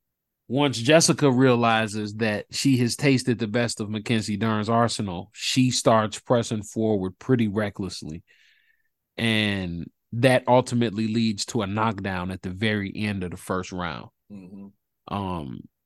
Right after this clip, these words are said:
Speaker 1: and it was a bad one, and I definitely did not see Mackenzie Dern making it long after that. And newsflash, she did not.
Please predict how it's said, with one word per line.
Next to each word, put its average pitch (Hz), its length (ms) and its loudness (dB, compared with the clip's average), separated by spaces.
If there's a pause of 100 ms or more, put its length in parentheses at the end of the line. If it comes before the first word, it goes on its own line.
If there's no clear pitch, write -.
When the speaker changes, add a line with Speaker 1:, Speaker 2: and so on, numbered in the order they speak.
(120)
Speaker 1:
and 104 100 -4
it 117 60 2
was 123 160 4
a 127 60 2
bad 135 300 4
one, 107 400 -4
and 101 300 -8
I 101 160 -2
definitely 117 460 2
did 110 160 -2
not 113 260 -2
see 120 180 0
Mackenzie 110 440 -2
Dern 110 260 -2
making 107 280 -4
it 101 120 -6
long 104 480 -2 (200)
after 107 380 -6
that. 92 240 -6 (220)
And 98 440 -8 (300)
newsflash, 113 760 2
she - 340 -2
did 110 180 0
not. 104 300 -2